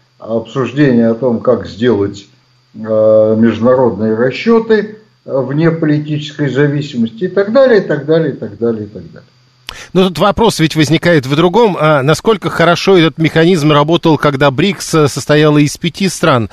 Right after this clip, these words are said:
Speaker 2: Ведь обычно, чем больше участников, э, тем, э, меньше возможности выработать единое мнение.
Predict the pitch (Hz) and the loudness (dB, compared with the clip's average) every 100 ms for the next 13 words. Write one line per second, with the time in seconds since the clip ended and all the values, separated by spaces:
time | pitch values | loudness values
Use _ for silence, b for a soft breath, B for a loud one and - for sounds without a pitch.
0 | B B 117 117 143 139 196 156 139 - | B B -2 2 2 2 0 0 0 2
1 | 143 139 156 - 147 - 202 180 151 147 | 2 2 2 2 0 2 0 0 0 0
2 | - B B 151 151 147 - 165 151 143 | -2 B B 2 4 4 2 2 4 4
3 | 143 - 147 196 190 160 156 143 170 156 | 2 2 2 4 2 2 2 4 2 2
4 | - 151 156 156 143 135 165 151 156 151 | 0 2 2 2 0 -2 -4 0 2 4
5 | 175 165 110 101 | 4 2 2 -4